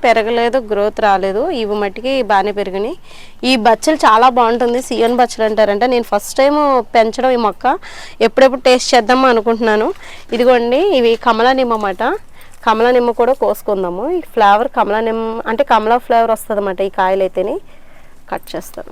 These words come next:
కట్ అవ్వట్లేదు. ఫస్ట్ టైమ్ అండి ఇంత బాగా ఇది ఈల్డ్ తీయడం అయితేనే, అంటే చక్కగా పెద్దగా బాగా వచ్చినాయి అన్నమాట కాయలు. రెండు కాయలు అయితే కోసుకున్నాను. ఇదిగోండి తోటకూర,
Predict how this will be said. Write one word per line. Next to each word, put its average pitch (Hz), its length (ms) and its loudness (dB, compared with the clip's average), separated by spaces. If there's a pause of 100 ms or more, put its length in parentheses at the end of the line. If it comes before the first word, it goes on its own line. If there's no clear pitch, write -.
(160)
కట్ 180 220 -6
అవ్వట్లేదు. - 400 -8 (880)
ఫస్ట్ 208 260 -2
టైమ్ 277 200 4
అండి 226 240 0
ఇంత 202 120 -2 (140)
బాగా 214 240 4 (260)
ఇది 214 140 -4 (240)
ఈల్డ్ 220 240 -4
తీయడం 196 300 -2
అయితేనే, 175 340 -6 (2000)
అంటే 202 160 2 (180)
చక్కగా 208 360 2 (100)
పెద్దగా 202 320 4 (100)
బాగా 190 180 4
వచ్చినాయి 208 260 -4
అన్నమాట 185 200 -2 (100)
కాయలు. 180 300 -2 (540)
రెండు 202 220 -2
కాయలు 190 220 0
అయితే 208 200 -6
కోసుకున్నాను. 190 560 -6 (440)
ఇదిగోండి 254 360 4 (880)
తోటకూర, 226 440 2